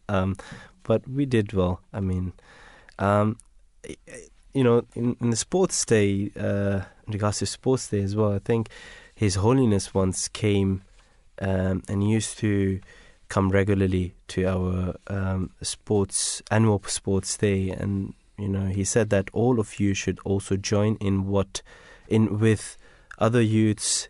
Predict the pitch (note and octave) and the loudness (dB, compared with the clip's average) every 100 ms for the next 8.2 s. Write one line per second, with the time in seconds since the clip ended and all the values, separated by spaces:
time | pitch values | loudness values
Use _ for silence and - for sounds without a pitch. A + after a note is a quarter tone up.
0 | _ - G2+ G2 G2 G2 G#2 G2 - G2 | _ -4 0 2 2 2 2 0 -4 -2
1 | F#2+ - F#2 F#2 F#2+ F#2+ F#2+ F#2 F#2+ B2 | -2 -2 -4 -2 -4 -2 -4 -4 -4 -6
2 | A2+ B2+ A#2+ - - G#2 - G2 G2 F#2+ | -4 0 0 0 0 -2 -2 -2 0 -2
3 | - - - - - A2 B2 B2 - A2 | -6 -12 -20 -20 -12 2 2 2 0 -2
4 | G2+ G#2 A2 G#2+ G2+ G2+ G2 - F#2+ - | 2 2 2 2 0 0 -2 -4 -6 -2
5 | A#2+ G#2 - - B2 A#2+ G#2+ G2 F#2+ G#2+ | -2 -2 -4 -2 2 2 2 0 0 2
6 | G#2 - G#2 G#2 - F#2+ G2 G#2+ D#3+ - | 0 0 -2 -2 -2 -2 2 2 0 -8
7 | - - G#2 A2 A2 G2+ C3+ C#3 G2+ F#2 | -16 -6 -2 2 2 4 4 4 2 0
8 | F2 | -2